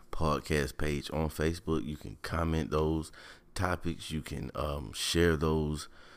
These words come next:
Uh, if there's video or whatever, you feel free to share that to the page, you know, and I'll address them. Now, today's topic is Charles Leno,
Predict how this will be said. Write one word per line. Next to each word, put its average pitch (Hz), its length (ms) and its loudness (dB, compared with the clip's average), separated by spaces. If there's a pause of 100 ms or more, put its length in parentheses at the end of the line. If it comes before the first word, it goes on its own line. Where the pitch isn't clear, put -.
(360)
Uh, 69 420 0
if - 140 -2
there's 73 300 2
video 78 540 2
or 78 80 0
whatever, 78 360 2
you 80 240 0
feel 78 300 2
free 78 240 -2
to 69 100 -2
share 78 320 2
that 76 300 0 (520)
to - 140 -4
the - 120 -8
page, 82 640 2 (760)
you 135 120 0
know, 117 160 0 (240)
and 95 340 0 (200)
I'll 107 240 0
address 110 360 -2
them. 78 100 -4
Now, 90 160 -2
today's 95 800 -4
topic - 400 -8 (160)
is - 560 -8 (760)
Charles 98 500 2
Leno, 80 500 6